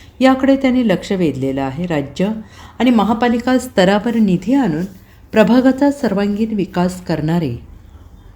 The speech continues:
अभ्यासू आणि प्रामाणिक नेतृत्व देण्याची ग्वाही देत,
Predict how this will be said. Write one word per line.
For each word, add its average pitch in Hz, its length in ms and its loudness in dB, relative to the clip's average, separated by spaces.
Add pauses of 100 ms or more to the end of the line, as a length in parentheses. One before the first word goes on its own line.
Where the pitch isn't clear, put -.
(1080)
अभ्यासू 226 560 2
आणि 233 280 0
प्रामाणिक 214 500 0
नेतृत्व 226 500 0
देण्याची 175 460 0
ग्वाही 143 320 -4
देत, 117 200 -8